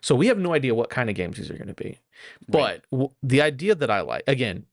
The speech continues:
Speaker 1: I like we're like, "Hey, we're starting a new team. She's gonna head it up." And then clearly people are trusting her with big um, names and, and things like that. So that's very cool. And I hope that this ends up being, like,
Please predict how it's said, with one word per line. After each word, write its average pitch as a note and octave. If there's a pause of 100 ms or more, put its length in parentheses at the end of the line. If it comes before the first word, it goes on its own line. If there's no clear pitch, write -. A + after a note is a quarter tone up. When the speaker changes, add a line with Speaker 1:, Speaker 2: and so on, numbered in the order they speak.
(120)
Speaker 1:
I C#3
like D3
we're A#2
like, G2+
"Hey, B2
we're G#2+
starting A2
a G#2
new G#2
team. G2+ (100)
She's C3+
gonna A2+
head A#2
it G#2
up." G2+ (400)
And A#2
then F#2
clearly F#2+ (240)
people A2
are E2+
trusting A2
her F#2+
with F2+
big F#2+ (520)
um, E2+
names F#2+
and, E2+
and G2
things -
like -
that. -
So A#2
that's C3+
very G2
cool. G2+ (380)
And B2+
I G#2+
hope D3
that A2+
this A2 (180)
ends C3
up G#2+
being, G#2+
like, F2+